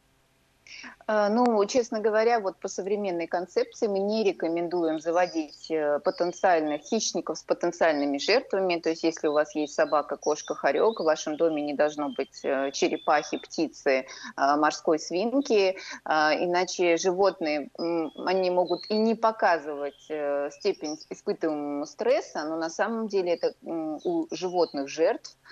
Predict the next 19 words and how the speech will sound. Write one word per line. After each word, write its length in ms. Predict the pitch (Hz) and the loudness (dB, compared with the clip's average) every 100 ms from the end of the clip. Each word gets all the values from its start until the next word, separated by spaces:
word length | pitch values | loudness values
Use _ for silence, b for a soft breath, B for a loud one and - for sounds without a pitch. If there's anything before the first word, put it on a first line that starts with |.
| B 247 - | B -18 -6
э, 500 | - 160 156 156 147 139 | 0 2 2 2 0 0
ужасно 640 | - 170 165 170 196 190 165 | 0 2 4 4 2 -2 -4
угнетает, 640 | 160 165 151 147 139 - | -4 -2 2 4 2 0
э, 120 | 139 | -4
функцию 380 | - 185 160 165 | -2 -4 -2 0
<laughs> 180 | 170 175 | 0 -2
надпочечников, 800 | - 196 233 185 - 151 - - | 2 2 2 -4 -4 -6 -6 -2
да, 80 | 160 | 0
они 160 | 175 | 0
постоянно 600 | 170 190 - 190 175 147 | 0 -2 2 2 2 0
страдают, 600 | 151 - 151 143 208 220 | -4 -2 -2 2 2 2
они 160 | 165 151 | 0 -2
более 300 | 151 170 147 | -2 0 0
склонны 480 | 147 - 156 147 147 | -4 -4 -4 -2 -2
болеть, 420 | 143 147 214 233 | 2 4 4 2
они 140 | 160 160 | -2 -4
более 300 | 156 151 139 | 0 0 0
склонны 440 | - 151 143 143 | -2 -2 0 -2
депрессировать. 720 | 147 - 156 - 233 277 233 | -2 -2 -4 0 2 4 4